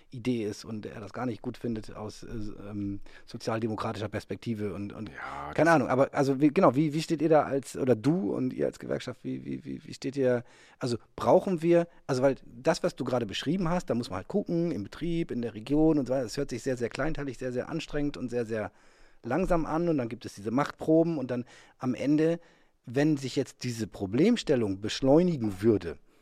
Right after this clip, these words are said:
Speaker 1: ne, wir haben nicht nur einmal zweihundert Leute, sondern dann haben wir innerhalb, äh, sagen wir, auf die nächsten fünf Jahre gesehen, tatsächlich zwanzig Prozent.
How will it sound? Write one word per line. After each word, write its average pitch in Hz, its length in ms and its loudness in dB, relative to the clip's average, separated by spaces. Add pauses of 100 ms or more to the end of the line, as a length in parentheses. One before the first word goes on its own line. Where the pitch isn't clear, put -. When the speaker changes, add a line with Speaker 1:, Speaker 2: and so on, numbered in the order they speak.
(280)
Speaker 1:
ne, 147 280 0
wir 113 140 0
haben 120 180 0
nicht 135 220 -2
nur 123 260 2
einmal 123 480 -2
zweihundert 120 480 -2
Leute, 139 320 2
sondern 123 380 0
dann 113 200 -2
haben 117 180 -2
wir 127 220 2 (440)
innerhalb, 139 640 2
äh, 127 140 -4
sagen 131 180 0
wir, 131 100 2
auf - 140 -4
die 131 80 -2
nächsten 135 280 0
fünf 135 220 -2
Jahre 135 280 2
gesehen, 135 420 2
tatsächlich 131 440 -2
zwanzig 110 320 -6
Prozent. 139 540 -4